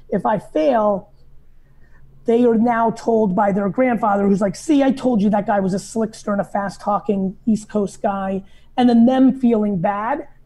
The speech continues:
For me, I can't worry about that feedback 'cause I'm not living for anybody else's opinions or thoughts other than my own about myself.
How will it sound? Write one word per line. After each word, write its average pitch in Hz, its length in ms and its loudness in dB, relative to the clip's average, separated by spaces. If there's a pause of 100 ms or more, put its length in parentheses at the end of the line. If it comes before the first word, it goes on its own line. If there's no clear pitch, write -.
For 233 220 -2
me, 240 640 0 (340)
I 262 140 -4
can't 254 300 -4
worry 226 340 -2
about 196 320 -2
that 202 240 -4
feedback 240 640 -4
'cause 208 140 -4
I'm 254 160 0
not 277 220 -4
living 226 380 -2
for 208 180 -10
anybody 214 460 -4
else's 208 580 -6 (680)
opinions 233 640 -2
or 190 80 -4
thoughts - 540 -8 (120)
other 226 260 2
than 208 180 -2
my 202 180 -4
own 220 380 -2
about 190 240 -2
myself. - 640 -14